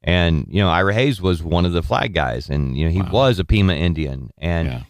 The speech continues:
Speaker 1: he did serve, uh, bravely, but he never, he had P T S D.
Speaker 2: Hmm.
Speaker 1: And
Speaker 2: Yeah.
Speaker 1: Ira Hayes, when he came back from the war, he was a hero, but he died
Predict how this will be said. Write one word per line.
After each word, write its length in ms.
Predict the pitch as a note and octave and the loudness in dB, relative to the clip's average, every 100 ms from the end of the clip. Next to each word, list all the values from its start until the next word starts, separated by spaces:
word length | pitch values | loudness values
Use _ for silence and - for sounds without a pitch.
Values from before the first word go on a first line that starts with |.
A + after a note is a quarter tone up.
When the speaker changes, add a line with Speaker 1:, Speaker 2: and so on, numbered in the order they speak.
| _ | _
Speaker 1:
he 140 | A#2+ A2+ | -2 0
did 320 | G2+ C3 B2+ | 2 2 2
serve, 500 | A#2+ F#2+ E2 C#2 - | 2 4 2 -2 -12
uh, 320 | D#2+ D2+ C#2+ | -4 -2 -2
bravely, 580 | D2 G2 F#2+ E2+ E2 D#2 - _ _ - | -2 0 0 0 -2 -2 -4 _ _ -2
but 200 | G2+ G2 | -2 2
he 100 | A2+ | 4
never, 420 | A2 B2 A#2 G#2 D#2+ | 4 4 2 0 -4
he 220 | D2 D#3 E3 | -4 0 2
had 240 | A#2 B2+ | 2 2
P 160 | B2 A#2+ | 0 0
T 180 | C3+ | 2
S 200 | C3+ C#3+ | 2 2
D. 420 | A2+ D#3+ G#3+ - _ _ - | 0 -2 -2 -8 _ _ 2
Speaker 2:
Hmm. 140 | G#2 - - | 2 2 0
Speaker 1:
And 420 | A2+ A2 G#2+ G2+ | 2 4 2 0
Speaker 2:
Yeah. 100 | F#2 | 0
Speaker 1:
Ira 220 | B2+ C#3+ | 2 2
Hayes, 380 | C#3+ F3 C3 G#2 | 2 2 0 0
when 120 | A2+ | 2
he 80 | B2+ | 0
came 240 | B2+ C3 | 2 -2
back 240 | G#2 A#2+ C3+ | 0 -2 0
from 120 | C#3+ | 0
the 80 | B2 | 0
war, 280 | G#2+ C#3 C#3 | 0 0 2
he 120 | B2+ | 2
was 200 | B2+ A2 | 0 2
a 60 | A2 | 2
hero, 460 | A2 A2+ C#3+ D3 _ _ _ - | 2 4 2 0 _ _ _ 0
but 100 | B2+ | 0
he 120 | A#2+ | 0
died 720 | F#2+ C#3 C3+ C#3 F#2 D2 D#2+ | 0 2 4 4 2 -2 -8